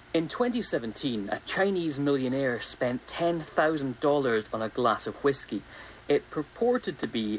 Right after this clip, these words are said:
a single malt, unopened since being bottled in eighteen seventy-eight. Unfortunately for the buyer and the unwitting Swiss hotel which sold him the dram,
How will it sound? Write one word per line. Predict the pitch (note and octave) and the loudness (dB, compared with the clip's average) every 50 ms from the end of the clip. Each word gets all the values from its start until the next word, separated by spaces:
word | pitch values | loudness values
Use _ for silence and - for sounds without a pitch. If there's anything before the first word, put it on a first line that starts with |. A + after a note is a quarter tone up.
| - | -2
a | - - | -4 -4
single | - - - - G3 F#3+ F3+ D#3+ E3 D3+ | -4 -2 -2 0 0 2 2 0 2 2
malt, | C#3+ C#3 C3+ B2+ G#2+ - - - - - - | 2 4 4 4 4 2 0 -4 -8 -2 0
unopened | D3 C#3+ D3 E3+ F3+ - - A2+ G#2 G2+ G2 | 2 4 4 2 2 0 -2 -2 -2 -2 -4
since | - - C3 B2+ A#2+ - | -4 -2 -2 -2 -2 -2
being | - B2 A#2 A2+ | -2 -2 -2 -2
bottled | G#2+ - D3 D#3+ D3 - - A#2 A2 G#2 | -2 0 0 0 0 -2 -6 -6 -4 -2
in | A#2 A2+ - - | -4 -4 -4 -4
eighteen | C#3 B2+ A#2+ A#2 - - A#2+ A2 G#2+ | -4 -4 -4 -6 -6 -4 -4 -4 -4
seventy-eight. | - - - A#2+ G2+ G#2 G2+ - - - - - - F3+ D#3 - - - - - - - - - - - - - - - | -4 -2 -2 -2 -2 -2 -4 -6 -8 -10 -4 0 2 2 2 0 -2 -8 -14 -16 -18 -20 -20 -20 -20 -20 -20 -14 -6 -4
Unfortunately | - A2+ G2+ - C3 B2+ - - - - D#2+ B1 - | -4 -4 -2 0 0 0 2 0 -4 -8 -8 -10 -10
for | - - G#2 | -10 -10 -8
the | F2+ F#2 | -8 -8
buyer | E2+ - C#3 C#3 C#3+ C#3 C#3+ D3+ E3 F3+ F#3+ F3+ - | -2 0 2 4 4 4 4 4 4 4 2 2 0
and | A2+ A2 G#2+ G#2 | 0 -2 -2 -2
the | G#2 G2+ G2+ - | -2 -2 0 2
unwitting | - A#2+ A#2+ A#2+ A#2 C3 B2 - - A2+ G#2+ G2+ | 2 2 2 2 2 0 0 0 -2 -4 -4 -4
Swiss | - - - - G3 F#3 - - | -6 -2 0 2 2 2 0 -2
hotel | - - D#3 C#3 - - - D#3 D#3+ E3 D#3+ C#3+ | -2 -2 -2 -2 -2 -2 0 2 2 2 2 2
which | A#2 - - | 2 2 0
sold | - - - - F3+ E3+ E3 D3 - | -2 -4 0 2 2 2 2 2 0
him | B2 A2 | 0 0
the | G#2+ G#2 | 0 0
dram, | - A#2+ B2 B2 A#2+ A#2 A2 G#2+ | 2 2 4 4 6 4 4 2